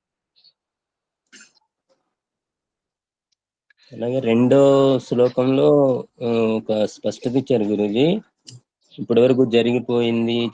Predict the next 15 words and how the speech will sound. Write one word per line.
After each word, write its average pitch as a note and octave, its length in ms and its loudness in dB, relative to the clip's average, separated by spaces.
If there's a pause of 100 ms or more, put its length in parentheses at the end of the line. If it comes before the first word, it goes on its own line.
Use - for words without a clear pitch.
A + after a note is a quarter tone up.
చేసేసింది, A2+ 640 -4
ఇప్పుడు A2 460 -6
చేస్తున్నది, A2 520 -2
ఇక G#2+ 300 -4
చేయబోయేది G#2+ 1000 -2
ఈ G#2+ 240 -2 (480)
క్రియామాణ G#2+ 540 2
కర్మ, G2+ 360 -2
సంచిత G2+ 380 -4
కర్మ, G2+ 360 -4
ప్రారంభ G2 520 -6
కర్మలు. F#2+ 560 -6 (1400)
ఇప్పటి - 200 -14
వరకు C3 320 -2
మనం A#2 560 0